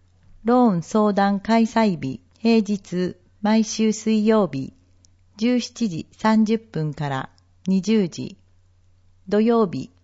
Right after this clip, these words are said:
第一、第三土曜日、九時から十七時。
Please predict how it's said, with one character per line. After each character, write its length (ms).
第 300
一、 480
第 240
三 380
土 120
曜 260
日、 260
九 140
時 140
か 160
ら 200
十 220
七 320
時。 240